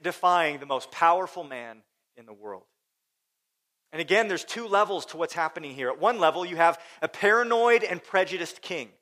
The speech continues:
who's trying to control the population. He's willing to do anything to get the job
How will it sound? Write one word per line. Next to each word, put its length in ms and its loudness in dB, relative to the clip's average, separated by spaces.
who's 200 -8
trying 280 2
to 40 2
control 460 -4
the 80 -6
population. 720 -2
He's 140 -16
willing 240 -4
to 100 -12
do 140 -4
anything 580 -6
to 80 -14
get 280 -2
the 60 -16
job 360 -2